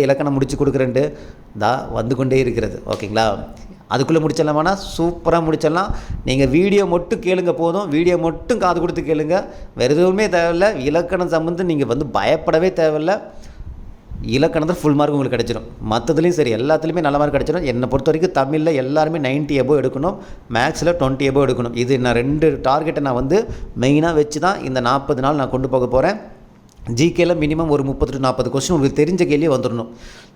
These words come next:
இதை நோக்கி தான் அடுத்த நாற்பது நாட்கள் நான் போக போறேன். பார்க்கலாம். அடுத்தடுத்த வீடியோ வரும்போது நீங்களே புரிஞ்சுப்பீங்க. ஓகேங்களா? ஓகே, இந்த வீடியோ உங்களுக்கு பிடிச்சுன்னு நினைக்கிறேன். நம்ம குரூப் டூ பேட்சில் ஷெட்யூல் எட்டு முடிஞ்சு அடுத்து ஒன்பதாவது போயிட்டுருக்கு. இன்றைக்கி நைட்டு ஷெட்யூல் கொஸ்டின் வந்து நான் அனுப்பிச்சிருப்பேன்.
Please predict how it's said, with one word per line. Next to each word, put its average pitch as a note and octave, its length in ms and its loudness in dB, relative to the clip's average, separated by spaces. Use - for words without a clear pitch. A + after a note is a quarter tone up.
இதை D3+ 160 4
நோக்கி E3+ 200 2
தான் F3 120 4
அடுத்த D3+ 200 -2
நாற்பது C#3 240 -2
நாட்கள் C#3+ 240 0
நான் B2+ 140 -2
போக C3 200 2
போறேன். E3 220 -2
பார்க்கலாம். G2 320 0
அடுத்தடுத்த B2 360 0
வீடியோ B2 200 2
வரும்போது A2+ 320 -2
நீங்களே A2+ 280 2
புரிஞ்சுப்பீங்க. G#2+ 420 -4
ஓகேங்களா? C#3+ 260 0
ஓகே, F3+ 160 0
இந்த F3 100 0
வீடியோ F#3 140 2
உங்களுக்கு E3+ 180 0
பிடிச்சுன்னு D#3 220 -2
நினைக்கிறேன். E3 300 0
நம்ம B2+ 220 0
குரூப் F3 200 2
டூ F3 100 2
பேட்சில் D3+ 300 2
ஷெட்யூல் C3+ 400 -2
எட்டு C#3 240 0
முடிஞ்சு D3 280 0
அடுத்து C#3+ 240 2
ஒன்பதாவது C#3+ 360 2
போயிட்டுருக்கு. C#3+ 380 -2
இன்றைக்கி A#2+ 220 0
நைட்டு D3 540 2
ஷெட்யூல் C3+ 400 -2
கொஸ்டின் B2 320 -4
வந்து B2 140 -2
நான் A2 100 0
அனுப்பிச்சிருப்பேன். B2 440 -2